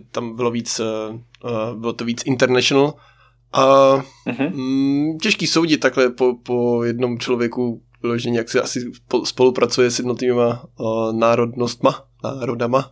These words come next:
Speaker 2: Mhm.
Speaker 1: národnostma. <laughs> Ale, eh,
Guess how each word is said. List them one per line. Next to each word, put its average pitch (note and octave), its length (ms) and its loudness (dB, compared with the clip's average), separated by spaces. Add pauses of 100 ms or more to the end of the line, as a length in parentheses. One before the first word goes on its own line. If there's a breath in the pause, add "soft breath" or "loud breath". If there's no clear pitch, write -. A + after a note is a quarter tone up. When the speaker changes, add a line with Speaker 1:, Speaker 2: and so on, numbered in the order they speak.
Speaker 2:
Mhm. - 120 0
Speaker 1:
národnostma. B2 540 2 (680 loud breath)
<laughs> - 760 -4
Ale, B2+ 500 6
eh, A#2 560 -2